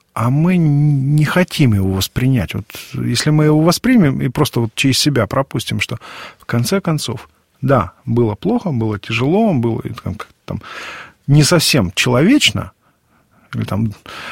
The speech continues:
а, направлено на человека. Кстати, это пример того, что когда целая страна, как огромная организация, она же не была нацелена на собственных людей.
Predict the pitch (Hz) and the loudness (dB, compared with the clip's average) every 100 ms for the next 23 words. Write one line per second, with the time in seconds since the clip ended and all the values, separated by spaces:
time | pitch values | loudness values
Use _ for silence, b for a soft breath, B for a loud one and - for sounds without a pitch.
0 | B B - - 113 113 110 117 127 127 | B B -10 -8 -6 -4 0 0 2 2
1 | 107 104 104 120 113 - 101 95 95 78 | 2 0 2 2 2 -2 -2 -4 -4 -6
2 | - - b b b b b b b b | -12 -16 b b b b b b b b
3 | b b _ _ _ - B B B - | b b _ _ _ -16 B B B -8
4 | - 123 120 113 110 123 131 - - 170 | -4 -2 -2 -6 -2 -2 -2 -2 -4 0
5 | 254 262 _ _ _ B B B B - | -2 -2 _ _ _ B B B B -6
6 | - 123 117 - b b - 110 127 - | -2 -2 -2 -8 b b -6 -2 -2 -2
7 | - 156 120 113 - 170 247 - 104 113 | 0 2 2 -2 -2 0 0 0 -2 0
8 | 113 143 120 110 104 113 123 151 226 233 | 2 4 4 0 -2 0 0 2 2 0
9 | - - - 135 143 127 151 147 165 196 | -4 -6 -2 0 0 0 0 2 2 2
10 | 165 139 175 151 123 123 120 165 - 123 | 0 0 2 2 4 2 2 -2 0 -2
11 | - 135 143 113 73 | 0 0 2 2 0